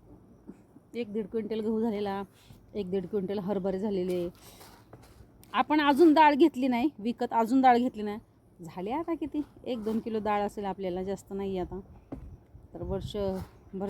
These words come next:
डाळ गेली. म्हणून मी काय विकून देत नाही, मी विकूनच देत नाही. मला माहिती आहे पुढच्या वर्षी काय आहे नाही आहे, मी काहीच असं जास्त विकून देत नाही. अ,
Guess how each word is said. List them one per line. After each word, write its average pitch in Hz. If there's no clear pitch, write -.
डाळ 190
गेली. 190
म्हणून 302
मी 370
काय 330
विकून 320
देत 285
नाही, 247
मी 254
विकूनच 320
देत 302
नाही. 196
मला 240
माहिती 294
आहे 220
पुढच्या 277
वर्षी 294
काय 294
आहे 277
नाही 269
आहे, 254
मी 254
काहीच 277
असं 277
जास्त 254
विकून 240
देत 214
नाही. 180
अ, 185